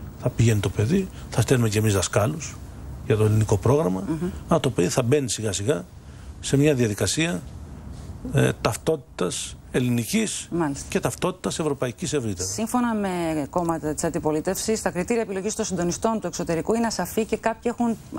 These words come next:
Speaker 2: μειωμένα προσόντα.
Speaker 1: Αν έλεγαν το διαφο-, διαφορετικό πράγμα τα κόμματα της αντιπολίτευσης, θα ήταν αντικείμενο πράγματι
Speaker 2: Μμμ.
Speaker 1: σχολιασμού.
Speaker 2: Μάλιστα.
Speaker 1: Η είδηση είναι
Speaker 2: Ναι.
Speaker 1: ότι εμείς,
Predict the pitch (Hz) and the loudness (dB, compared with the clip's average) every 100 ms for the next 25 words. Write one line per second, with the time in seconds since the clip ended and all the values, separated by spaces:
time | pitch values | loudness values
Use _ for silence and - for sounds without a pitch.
0 | - 185 202 202 214 214 196 - 190 143 | -2 0 2 2 0 0 -2 0 -2 -2
1 | 151 - - - - - 165 160 156 147 | -6 -12 -16 -16 -4 0 2 2 2 0
2 | 135 123 101 107 120 117 113 - 127 120 | 0 0 -4 -2 -2 0 -4 -2 0 0
3 | 110 104 104 110 107 101 98 95 160 156 | 0 -2 -2 0 0 0 0 2 2 0
4 | 135 135 - - - - 131 - 123 117 | 0 -4 -4 -10 -14 -2 -2 2 2 2
5 | - 104 98 131 117 101 110 110 110 110 | 0 -4 0 2 2 2 2 2 2 2
6 | 110 - - - 180 156 185 - 107 101 | -2 -8 -12 0 2 2 0 2 4 2
7 | 90 92 78 - 156 135 - - - 139 | 2 -4 -6 0 0 0 -6 -12 0 2
8 | 175 165 - 147 117 107 - - 170 202 | 4 2 0 0 2 0 -4 -4 -2 -2
9 | - - - - - - 131 127 127 131 | -6 -14 -12 -12 -14 -2 0 4 4 4
10 | 170 - - | 2 0 -6